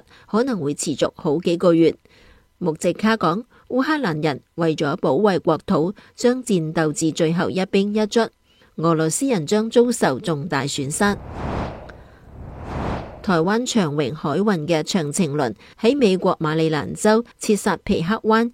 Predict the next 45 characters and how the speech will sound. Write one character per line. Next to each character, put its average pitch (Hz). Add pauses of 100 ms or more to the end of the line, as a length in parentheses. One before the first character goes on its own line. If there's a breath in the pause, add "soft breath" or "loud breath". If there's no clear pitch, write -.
(120)
已 151
經 185
擱 156
淺 170
一 180
個 170
月。 165 (380 soft breath)
長 180
榮 165
聘 208
請 202
咗 208
舊 165
年 160
拯 190
救 202
長 143
次 202
輪 160
嘅 170 (300 loud breath)
唐 170
榮 151 (160)
斯 - (100)
密 247 (180)
達 -
公 196
司， 254 (540 soft breath)
不 277
過 202
迄 175
今 262
兩 185
次 208
嘗 165
試 190
用 175
拖 240
船 185
拉 196 (320 soft breath)
都 247
以 175
失 -
敗 160
告 170
終。 233